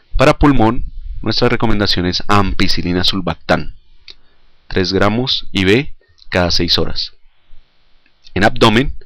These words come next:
lo mismo, ampicilina sulbactam,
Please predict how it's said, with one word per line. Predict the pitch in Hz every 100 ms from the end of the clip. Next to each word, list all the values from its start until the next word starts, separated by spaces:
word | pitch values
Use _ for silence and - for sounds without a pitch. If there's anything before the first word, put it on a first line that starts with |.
| - - - _ _ - -
lo |
mismo, | 101 101 123 151 -
ampicilina | 104 - 95 - 87
sulbactam, | 101 107 92 82 - 127 160